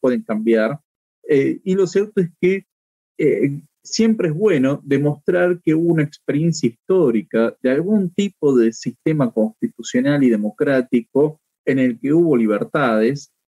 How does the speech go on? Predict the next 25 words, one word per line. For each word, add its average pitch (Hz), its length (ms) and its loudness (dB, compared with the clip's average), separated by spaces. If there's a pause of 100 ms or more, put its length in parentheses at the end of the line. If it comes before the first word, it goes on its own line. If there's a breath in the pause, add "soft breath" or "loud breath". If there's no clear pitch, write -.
(300)
que, 220 400 0
eh, 151 240 0
funcionó 139 680 -2 (140)
en 123 120 0
el 113 140 0
pasado. - 580 -6 (160)
Eso, 233 400 0 (440)
en 165 160 0
general, 202 680 -2 (220)
eh, 123 300 4
los 120 180 -2
sistemas 180 460 -4
autoritarios 143 680 0 (140)
tratan 175 460 -2
de 104 80 0
borrar 101 400 0
eso, 98 520 0 (440)
así 147 260 -2
como 202 300 -2
tratan 156 380 -2
de 131 80 0
borrar 117 420 0 (100)
los - 240 -2
crímenes 127 520 0
cometidos. 104 840 -2